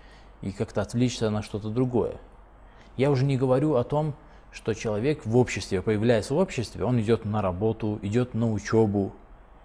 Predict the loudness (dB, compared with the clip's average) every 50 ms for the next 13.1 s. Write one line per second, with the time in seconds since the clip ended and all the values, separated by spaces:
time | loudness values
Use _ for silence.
0 | -20 -20 -20 -20 -20 -20 -12 -8 -4 0 2 2 2 0 0 0 0 0 0 0
1 | 2 2 4 4 4 2 2 2 0 0 2 2 0 -2 -4 -4 -2 -2 -2 -2
2 | -4 -8 -14 -20 -20 -20 -20 -20 -20 -20 -20 -20 -20 -20 -20 -20 -20 -20 -10 -8
3 | -6 -4 -2 -2 -4 -2 -2 -4 -4 -2 -2 -2 0 0 0 0 -2 -4 -6 -6
4 | -6 -4 -2 -2 -2 -2 -4 -6 -6 -6 -10 -14 -16 -18 -20 -20 -20 -12 -6 -6
5 | -4 -4 0 2 2 2 2 0 0 0 -2 -2 -4 -6 -8 -8 -10 -10 -16 -20
6 | -20 -20 -20 -20 -20 -20 -20 -20 -20 -20 -20 -20 -20 -20 -20 -20 -20 -20 -20 -20
7 | -20 -20 -20 -20 -20 -20 -18 -6 0 0 2 2 0 -2 -6 -8 -6 -6 -6 -6
8 | -4 -6 -6 -2 0 2 4 4 4 4 2 0 -2 -4 -4 -4 -4 -4 -4 -4
9 | -2 2 2 4 4 4 2 0 2 2 2 2 2 0 -2 -4 -4 -4 -2 -4
10 | -4 -4 -4 -6 -8 -10 -10 -10 -6 -4 -4 -4 -4 -6 -6 -8 -10 -8 -4 -2
11 | -2 -2 -2 -4 -4 -6 -6 -2 0 0 0 0 -2 -4 -6 -6 -6 -8 -4 -2
12 | -2 -2 -2 -2 -4 -4 -4 -4 -6 -6 -6 -4 -4 -2 0 2 2 2 2 0
13 | -2 -4